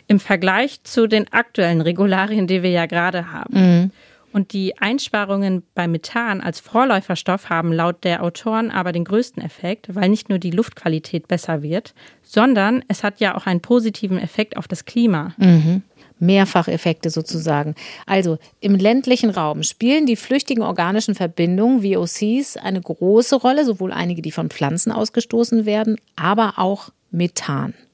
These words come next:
Speaker 2: Das reagiert besonders leicht zu Ozon und entsteht vor allem da, wo es einen hohen Anteil Landwirtschaft gibt.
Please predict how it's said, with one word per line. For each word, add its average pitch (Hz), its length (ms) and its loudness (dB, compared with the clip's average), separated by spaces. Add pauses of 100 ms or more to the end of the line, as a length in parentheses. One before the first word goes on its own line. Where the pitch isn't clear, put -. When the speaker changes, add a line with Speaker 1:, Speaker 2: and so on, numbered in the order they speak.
(440)
Speaker 2:
Das 220 380 0
reagiert 190 500 2
besonders 180 540 -2
leicht 175 340 -4
zu - 140 -4
Ozon 202 480 4 (480)
und 208 160 0
entsteht 208 360 0
vor - 180 -2
allem 165 180 -2
da, 156 240 0
wo 226 120 4
es 254 100 -4
einen 202 260 -2
hohen 202 300 2
Anteil 190 540 -4
Landwirtschaft 156 880 -6
gibt. - 280 -18